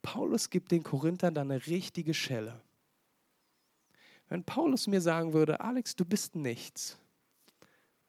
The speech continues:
das würde mir wehtun. Meine Sprache der Liebe ist Anerkennung und Wertschätzung. Das heißt, wenn man mir irgendwie sagt, „Hier, Alex, du bist nichts, das kannst du nicht“, dann wird's mir echt mies gehen.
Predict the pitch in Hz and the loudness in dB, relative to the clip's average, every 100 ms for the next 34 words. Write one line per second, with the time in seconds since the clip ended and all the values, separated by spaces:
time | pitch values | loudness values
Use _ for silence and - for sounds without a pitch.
0 | _ 208 - 185 170 160 135 123 - 104 | _ -2 2 2 4 2 2 2 -2 -10
1 | - _ _ _ _ _ _ _ _ _ | -12 _ _ _ _ _ _ _ _ _
2 | _ _ - 233 - - 165 165 156 143 | _ _ -2 -2 -2 -2 -2 0 2 2
3 | 135 151 139 123 - 139 151 139 - 139 | 2 2 2 0 -2 -6 -6 -6 -6 -6
4 | 131 127 120 117 - 117 - - - - | -6 -6 -6 -6 -8 -10 -10 -12 -14 -20
5 | _ _ _ _ _ - - 196 - 294 | _ _ _ _ _ -20 -6 -4 0 2
6 | 294 - 170 175 170 160 151 160 160 151 | 2 2 2 4 2 2 2 4 2 0
7 | 147 139 - _ _ _ - 147 156 - | -2 -4 -14 _ _ _ -2 0 -2 -2
8 | 160 156 151 147 - - 156 - 156 151 | -2 -2 -4 -4 -6 -6 -6 -6 -6 -8
9 | - - 143 - 156 - 147 147 143 - | -10 -10 -10 -8 -6 -4 -4 -4 -8 -12
10 | _ _ _ _ _ _ _ _ - _ | _ _ _ _ _ _ _ _ -20 _
11 | _ - 320 196 156 - 135 135 - 196 | _ -2 2 6 4 4 -2 -2 -4 -4
12 | 220 - 113 - | -4 -4 -8 -10